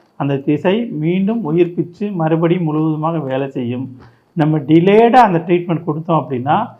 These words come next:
அந்த தசை மறுபடியும் வேலை செய்யாது. லைஃப் லாங் அவங்களுக்கு ஹார்ட் ஃபெயிலியர்ல தான் இருப்பாங்க. So, இதை தான் door to needle time அப்படின்னு சொல்லுவாங்க.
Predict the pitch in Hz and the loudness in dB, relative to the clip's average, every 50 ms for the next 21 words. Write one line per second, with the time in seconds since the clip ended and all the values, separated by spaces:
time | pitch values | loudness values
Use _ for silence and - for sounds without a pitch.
0 | _ _ _ _ _ - 147 147 143 139 139 139 135 - 180 170 175 165 143 143 | _ _ _ _ _ -4 -2 -2 -2 0 2 2 2 2 0 -2 0 0 0 0
1 | 143 151 156 160 165 175 160 139 139 143 147 - - 160 139 139 131 123 135 165 | 0 0 0 0 0 0 -2 -2 -4 -4 -6 -6 -4 -4 -4 -4 -4 -4 -4 -4
2 | 175 156 143 143 156 165 165 165 180 185 208 208 185 170 147 139 139 135 - - | -2 -2 -2 -2 -4 -4 -4 -4 -6 -4 -4 -4 -4 -6 -6 -6 -8 -6 -4 -4
3 | 185 220 - - _ _ _ _ _ _ - 165 170 165 160 - - 185 156 156 | -4 -4 -6 -10 _ _ _ _ _ _ 0 2 2 2 0 -4 -4 -2 0 0
4 | 160 160 170 160 139 139 135 131 135 139 131 117 113 113 113 113 117 - - - | 2 2 2 2 2 2 0 -2 0 -2 -2 -2 -4 -4 -4 -4 -6 -10 -14 -18
5 | - - - _ _ _ _ _ _ _ _ - 170 165 160 170 170 165 196 202 | -20 -20 -20 _ _ _ _ _ _ _ _ 2 4 6 6 6 4 4 2 2
6 | 185 151 156 185 202 226 240 - - 233 220 196 175 175 180 190 190 214 208 180 | 0 0 2 4 4 4 4 4 2 0 -2 0 0 -2 -2 -2 -2 -2 -2 -2
7 | - 190 170 156 156 143 127 127 131 143 156 160 165 175 127 123 117 110 107 | 0 0 0 0 -2 -2 -4 -4 -4 -4 -4 -4 -4 -6 -6 -6 -6 -6 -8